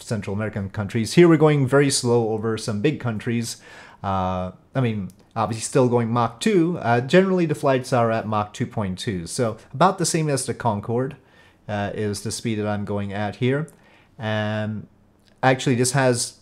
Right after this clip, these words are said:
about the range of the Concorde. They can do that kind of flight. Anything that the Concorde can do, this can do basically. So,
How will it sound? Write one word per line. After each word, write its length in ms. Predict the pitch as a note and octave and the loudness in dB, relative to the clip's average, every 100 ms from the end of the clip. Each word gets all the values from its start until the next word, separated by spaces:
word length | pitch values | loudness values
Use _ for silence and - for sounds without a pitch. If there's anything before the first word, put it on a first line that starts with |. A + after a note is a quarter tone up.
| - | -8
about 400 | A#2+ B2 C3+ - | 2 4 4 2
the 80 | G#2 | -2
range 360 | A2+ B2 A2 | 0 -2 -2
of 100 | G2+ | -4
the 80 | F#2 | -4
Concorde. 680 | - F#2 F2+ F#2 F2 E2 - _ - | -6 -6 -4 -4 -4 -6 -12 _ -12
They 120 | G#2 | -10
can 340 | - A2 G2+ F#2 | -6 -4 -4 -4
do 180 | G#2 | -4
that 200 | G2+ G2 | -4 -4
kind 200 | - G#2 | -4 -4
of 60 | F2+ | -4
flight. 340 | - G2 F2+ - - | -4 -4 -4 -10 -4
Anything 420 | C3 C#3 D3 C#3 | -2 -2 0 0
that 120 | A2+ | 0
the 80 | A2 | -2
Concorde 480 | - A#2+ A#2+ A2+ G2+ | -4 -4 -2 -4 -4
can 140 | G2 | -4
do, 160 | F#2+ G2 | -4 -4
this 200 | F#2+ - | -6 -6
can 140 | G2 | -6
do 140 | F2 F2 | -6 -6
basically. 540 | F2+ F2+ G2 F2+ E2 - _ - - - - | -8 -8 -10 -12 -12 -14 _ -20 -20 -20 -12
So, 680 | - B2+ A#2 A#2 A#2 A#2+ | 0 2 4 2 0 -4